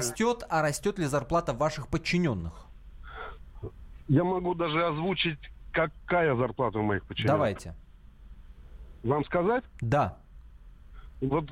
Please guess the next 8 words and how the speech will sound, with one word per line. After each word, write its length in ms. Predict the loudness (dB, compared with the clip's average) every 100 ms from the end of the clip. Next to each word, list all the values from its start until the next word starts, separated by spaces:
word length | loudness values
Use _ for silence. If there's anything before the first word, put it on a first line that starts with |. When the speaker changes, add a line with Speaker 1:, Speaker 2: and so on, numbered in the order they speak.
| -10
Speaker 2:
в 100 | -2
сезон, 460 | 2 4 4 4 0
когда 520 | -2 -2 2 2 4 2
идёт, 260 | 2 0 0
э, 500 | 0 0 2 0 0 0
строительный 440 | 0 0 0 -2 -2
сезон, 360 | -2 2 2 0 -8 -20 -20 -18 -18 -4
это 440 | -2 2 2 2